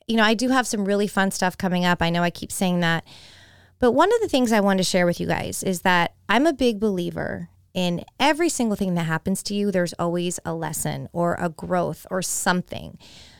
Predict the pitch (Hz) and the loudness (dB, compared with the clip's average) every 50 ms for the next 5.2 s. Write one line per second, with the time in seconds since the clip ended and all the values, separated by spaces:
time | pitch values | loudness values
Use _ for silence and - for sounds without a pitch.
0 | _ - - - - 233 220 220 214 214 214 269 339 - - - - 339 320 311 | _ -18 -6 0 2 4 4 4 4 4 4 4 2 2 0 -4 -4 -2 0 0
1 | 311 285 - - 214 196 - - 170 170 175 175 170 - 185 180 170 170 170 - | 0 -2 0 2 2 2 4 4 2 2 2 0 -2 0 0 0 0 0 -2 -4
2 | - - 170 170 - - - 175 170 170 170 170 160 165 160 - - - - 175 | -4 -4 -4 -4 -4 -2 -2 -2 0 0 0 -2 -2 -2 -4 -4 -4 -2 -2 0
3 | 170 170 165 165 160 - - - - 160 160 - - 170 160 - 156 156 156 143 | 0 0 -2 -2 -4 -6 -8 -6 -4 -4 -4 -4 -4 -4 -2 -2 -2 -2 -2 -2
4 | 165 156 139 156 - - - - - 233 - - 185 175 175 - 208 214 - - | -2 -2 -2 -4 -6 -8 -12 -12 -12 -10 -6 -4 -2 -2 -2 -2 -2 -2 -2 -4
5 | 156 - - | -8 -8 -10